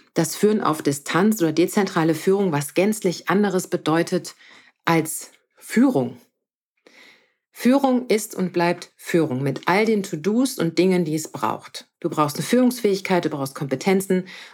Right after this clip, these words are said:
und all das, was ich gerade erzählt habe, ist genau das, auf was du achten darfst und musst, wo du dich vielleicht auch weiterentwickeln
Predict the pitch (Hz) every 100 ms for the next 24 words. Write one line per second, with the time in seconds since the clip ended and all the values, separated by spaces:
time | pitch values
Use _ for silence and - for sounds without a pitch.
0 | - 151 180 220 202 165 165 160 156 185
1 | 170 147 175 175 180 - - 151 151 143
2 | 143 156 - _ - - - _ _ -
3 | 170 147 160 - - 202 214 - 269 214
4 | 113 - - 143 131 127 - - - -
5 | 165 170 - 180 185 190 214 220 160 127
6 | 127 110 113